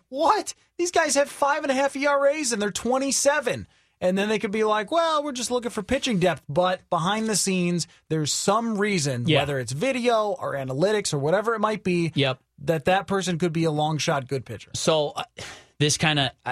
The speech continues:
Speaker 2: I think I'm colored by the book that I'm reading right now, and it's about, like, stats and randomness and stuff like that. Um, and it's not particularly pertaining to baseball, but it applies so perfectly to what you're saying here. So I'm gonna be a little cynical, and you'll forgive me for that. I know you will.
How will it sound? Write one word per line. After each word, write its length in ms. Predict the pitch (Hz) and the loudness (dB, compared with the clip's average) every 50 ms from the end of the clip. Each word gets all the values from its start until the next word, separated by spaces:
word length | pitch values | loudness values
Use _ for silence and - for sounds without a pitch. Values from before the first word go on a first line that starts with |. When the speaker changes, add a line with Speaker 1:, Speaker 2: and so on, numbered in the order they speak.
| 135 143 139 | -2 0 0
Speaker 2:
I 60 | 143 | 2
think 200 | - 190 190 190 | 2 2 2 2
I'm 100 | 175 143 | 2 2
colored 300 | - - 143 135 135 139 | 2 0 2 2 2 2
by 140 | 123 135 120 | 2 2 0
the 100 | 107 104 | 0 0
book 280 | 85 - 107 110 - - | 0 0 0 0 0 0
that 120 | 127 120 | 0 0
I'm 140 | 120 113 110 | 2 2 2
reading 220 | 110 113 113 117 113 | 2 2 2 2 0
right 140 | 117 120 120 | 0 0 0
now, 200 | 113 113 113 117 | 0 0 2 0
and 80 | 113 | 0
it's 100 | 107 - | -2 -2
about, 200 | 92 98 95 90 | -2 -2 -2 -2
like, 160 | 82 82 73 | -2 -4 -6
stats 580 | - - - - - 85 85 87 87 90 - - | -6 -8 -8 -6 -2 -2 0 0 0 -2 -4 -4
and 120 | 92 85 | -4 -2
randomness 520 | 80 80 80 82 87 90 90 92 95 - - | -2 -2 -2 -2 -2 -2 -2 -2 -2 -2 -2
and 80 | 101 | -4
stuff 220 | 92 - 101 90 - | -4 -4 -4 -4 -4
like 160 | 98 95 - | -4 -4 -2
that. 240 | 101 98 101 104 - _ _ _ _ _ _ - - - | -2 -2 -2 -4 -6 _ _ _ _ _ _ -10 -4 -2
Um, 240 | 123 120 113 107 104 | 0 0 0 -2 -2
and 100 | - 131 | -2 -2
it's 100 | 147 135 | -2 0
not 280 | 151 160 180 214 - - | 2 0 0 0 -2 -4
particularly 560 | 160 - - 170 156 - 151 131 131 131 123 | -2 0 0 0 2 2 0 2 2 0 0
pertaining 460 | - - 107 - - 123 123 127 131 | 0 -2 -2 0 0 2 2 2 2
to 60 | 131 | 0
baseball, 380 | 113 113 113 120 120 - 147 139 | 0 0 0 0 0 0 0 0
but 140 | 127 127 117 | 2 2 0
it 60 | 117 | 0
applies 300 | 113 - - 135 127 120 | 0 0 0 0 2 2
so 120 | - - 104 | 0 0 0
perfectly 640 | - - 143 131 - 107 - 101 92 90 90 92 - _ _ _ _ _ _ _ | 0 0 0 0 0 -2 -2 -2 -2 -2 -2 -4 -6 _ _ _ _ _ _ _
to 100 | - 117 | -2 0
what 220 | 107 113 113 107 - | 2 2 2 2 0
you're 80 | 107 95 | 0 0
saying 320 | - 143 156 151 120 98 | 0 0 0 0 0 -2
here. 260 | 95 90 - 123 - _ _ _ _ _ _ _ | -4 -4 -6 -8 -12 _ _ _ _ _ _ _
So 260 | - - 160 156 143 - - | -2 0 2 2 2 2 2
I'm 100 | 139 156 | 2 2
gonna 140 | 165 165 139 | 2 2 2
be 100 | 139 147 | 2 2
a 60 | 143 | 2
little 220 | 131 143 156 160 151 | 2 2 2 2 0
cynical, 440 | - 131 110 104 - - 104 113 | 0 0 0 0 0 0 2 2
and 80 | 120 113 | 2 2
you'll 120 | 110 113 | 0 0
forgive 340 | 107 - 117 90 95 113 110 | 0 -2 -2 0 0 0 0
me 140 | 104 107 101 | 0 0 0
for 160 | - - 104 | 0 0 0
that. 280 | 101 104 98 98 101 - | 0 2 0 0 0 0
I 60 | 107 | 0
know 140 | 101 98 98 | 0 0 0
you 140 | 98 95 90 | -2 -2 -2
will. 340 | 87 85 87 98 110 - | -2 0 0 -2 -2 -4